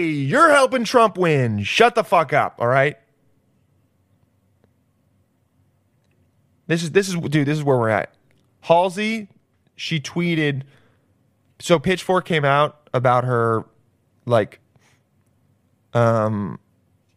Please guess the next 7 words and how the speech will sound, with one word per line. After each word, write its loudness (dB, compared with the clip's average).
about 2
her 0
album 0
and -4
was -6
like, -2
<sighs> -20